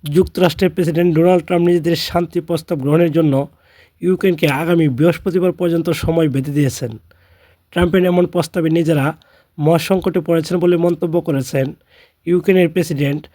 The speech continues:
ভলোদিমির জেলেনস্কি। তবে যুক্তরাষ্ট্রের শান্তি প্রস্তাব ইউক্রেন সংক্রান্ত সমাধানের ভিত্তি হতে পারে উল্লেখ করে রাশিয়ার প্রেসিডেন্ট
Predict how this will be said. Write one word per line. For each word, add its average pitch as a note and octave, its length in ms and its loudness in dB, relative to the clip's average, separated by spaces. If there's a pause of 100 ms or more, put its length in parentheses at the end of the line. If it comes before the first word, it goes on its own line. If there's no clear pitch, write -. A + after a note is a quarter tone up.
(280)
ভলোদিমির E3+ 560 2
জেলেনস্কি। D#3 680 -2 (720)
তবে F3+ 180 4
যুক্তরাষ্ট্রের F3 520 0
শান্তি F3+ 340 -2
প্রস্তাব D3+ 500 -4 (520)
ইউক্রেন F3+ 300 0
সংক্রান্ত F#3 440 -2
সমাধানের F3 560 0
ভিত্তি D#3+ 320 -4
হতে E3 220 -2
পারে E3 200 0
উল্লেখ E3+ 340 0
করে C#3 320 0 (560)
রাশিয়ার F3+ 380 2
প্রেসিডেন্ট E3 640 2